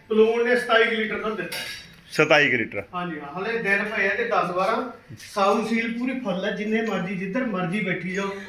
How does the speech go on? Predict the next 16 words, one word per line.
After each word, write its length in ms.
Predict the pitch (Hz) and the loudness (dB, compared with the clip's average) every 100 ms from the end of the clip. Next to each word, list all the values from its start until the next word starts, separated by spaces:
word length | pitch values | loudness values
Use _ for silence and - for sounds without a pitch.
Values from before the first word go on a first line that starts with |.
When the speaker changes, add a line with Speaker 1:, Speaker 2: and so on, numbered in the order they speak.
| - - | -16 -2
Speaker 1:
ਕੁਛ 220 | 240 254 | 2 2
ਕਰੀ 200 | 233 202 | 2 2
ਜਾਓ, 180 | 190 185 | 2 0
ਕੁਛ 180 | 214 220 | -2 0
ਨਹੀਂ 160 | 233 - | -2 -2
ਕਹਿਣਾ। 180 | 131 - - - - - _ - | -6 -10 -14 -20 -20 -20 _ 0
Speaker 2:
ਐਤਕੀ 360 | 143 143 143 147 | 2 4 2 4
ਬਾ 160 | 147 | 6
ਗਰਮੀ 280 | 135 135 139 | 6 4 4
ਹਿਸਾਬ 220 | 135 156 | 4 4
ਨਾਲ 100 | 143 | 4
ਚੱਲੀਏ, 280 | 131 127 131 | 2 2 2
ਕਿੰਨਾ 220 | 127 151 | 2 0
ਕੁ 60 | 139 | 4
ਪਾ 120 | 123 | 2
ਦੋਗੇ? 220 | 107 101 | 2 -2